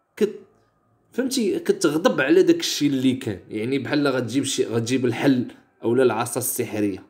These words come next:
ما راه تيدوروا داك الشيء بيناتهم. المهم، آه، هاد الهيئة الملكية للإصلاح جات نقدت ما تم إبرامه في إصلاح اللجنة الرسمية، يعني نقدت داك الشيء ديال،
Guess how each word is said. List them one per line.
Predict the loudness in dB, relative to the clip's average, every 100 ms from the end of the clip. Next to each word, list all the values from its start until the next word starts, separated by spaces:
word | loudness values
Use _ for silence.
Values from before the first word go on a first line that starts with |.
| _ _ _ -4
ما | 0
راه | 2 2
تيدوروا | 2 0 0 0 2 2 2 0
داك | -2
الشيء | -10 -6
بيناتهم. | -2 -2 -6 -12 -16 -18 -16 -16 _
المهم، | 0 2 2 -2 -8 -20 _ _
آه، | -16 -12 -6 -4 -4 -2 2
هاد | 4 4
الهيئة | 6 6 4 -2 -4 -14 _ -8
الملكية | 0 2 4 2 0 0 4
للإصلاح | 6 4 0 -4 -2 -2 -4
جات | -2 0 0 0
نقدت | 2 2 0 2 4 4 2 0
ما | 0 0
تم | 0 -2 -2
إبرامه | -4 -4 -2 -2 -2 -4
في | -8 -14
إصلاح | -14 -6
اللجنة | -4 -2 0
الرسمية، | 0 2 2 4 2
يعني | -2 -6 -2 -2 -2 -12 -10
نقدت | -8 -2 -2 0
داك | -4
الشيء | -4 0
ديال، | 0